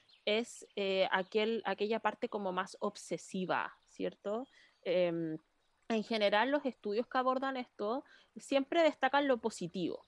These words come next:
y en los que son desde la perspectiva más antropológica, eh, más etnográfica, ¿cierto? De mostrar cómo, eh, se generan grupos de amigues,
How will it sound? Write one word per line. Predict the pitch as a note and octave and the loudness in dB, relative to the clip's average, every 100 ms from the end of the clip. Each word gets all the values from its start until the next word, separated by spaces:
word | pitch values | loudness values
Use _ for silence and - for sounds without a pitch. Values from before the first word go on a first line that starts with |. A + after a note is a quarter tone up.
| _ | _
y | F#3 | -4
en | F3 | -4
los | G3 G3+ | -4 -6
que | F#3+ | -6
son | F#3+ | -4
desde | G3 F#3 | -4 0
la | F3+ | -2
perspectiva | F3+ - F3 G3 | -2 -6 -6 -4
más | F#3 F3+ | -2 -2
antropológica, | G3 F3+ F3+ F3 F#3+ - F#3+ E3 E3 D#3 | -4 -4 -2 -2 -4 -6 -6 -4 -4 -4
eh, | - | -6
más | - - | -8 -8
etnográfica, | E3 E3 D3+ - - B2+ A#2 | -6 -4 -4 -4 -6 -10 -10
¿cierto? | - D#3+ - G3+ - - - | -10 -10 -6 -6 -8 -20 -12
De | F#3+ F3 | -4 0
mostrar | E3+ F3 - G3+ F#3+ | 0 0 0 0 0
cómo, | - G#3 G3+ G#3 A3 G#3+ - _ | 0 0 2 0 0 -2 -12 _
eh, | F#3 F3+ F3 | 0 4 2
se | - F#3+ F3 | 2 -2 -2
generan | - F#3 F#3+ F3+ | 0 0 0 0
grupos | F3 F#3 F3+ | 0 -2 -2
de | F#3 | -2
amigues, | D#3+ F3 A#3+ C4+ B3+ B3 B3 B3 B3+ | -2 -2 0 0 0 0 0 0 -4